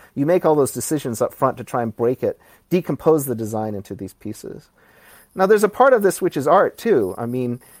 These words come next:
um, when we were doing the Psyche proposal, we were working with a team at Space Systems Loral, now Maxar, which is located in Palo Alto. So they're located,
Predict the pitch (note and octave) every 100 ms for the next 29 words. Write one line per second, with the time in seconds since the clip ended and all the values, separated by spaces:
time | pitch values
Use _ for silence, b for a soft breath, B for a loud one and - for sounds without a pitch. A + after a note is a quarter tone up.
0 | b b C3 C3 B2 C3 F#3+ A#3+ F3+ F3
1 | F#3 E3+ D3+ C3 B2+ - D#3 E3+ D#3 -
2 | - - F#3+ G3 C3+ F#2+ A#2+ C#3 E3 C3+
3 | D3 C#3+ C#3 B2 A#2 A#2+ A2+ A2 - C3
4 | - D#3 C#3 B2 G#2+ - - D#3+ - C#3+
5 | B2+ G#2+ A2 A#2+ A2+ G2 A2 G#2+ A2+ A#2+
6 | - G2+ E2+ G2+ B2+ A2 A2 A2+ G2+ -
7 | G#2+ G#2 F#2+ A2 - - F2+ G#2+ G#2+ A2+
8 | A2 F#2+